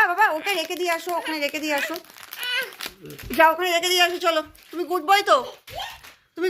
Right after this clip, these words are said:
গুড বয় তো? আমার গুড বয় কে? ওর প্লাস্টিকটা কি হয়েছে? ওপরে প্লাস্টিকটা কি হয়েছে? আমার গুড বয় কে?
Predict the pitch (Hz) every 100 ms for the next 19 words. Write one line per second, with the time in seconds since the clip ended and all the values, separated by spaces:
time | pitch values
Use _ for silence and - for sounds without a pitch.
0 | 330 370 330 427 381 277 233 - - -
1 | - 466 - - - - - _ _ -
2 | 330 392 381 403 415 440 415 392 311 233
3 | _ _ _ _ _ _ _ _ _ _
4 | _ _ _ _ _ _ _ _ _ _
5 | _ _ _ _ _ _ _ _ - 302
6 | 302 320 330 381 427 370 415 415 311 254
7 | 233 - 311 359 339 349 370 392 370 381
8 | 339 247 226 196 - - - - - -
9 | 415 480 539 - - - - - - -
10 | - - - - - - 285 381 339 370
11 | 330 415 403 403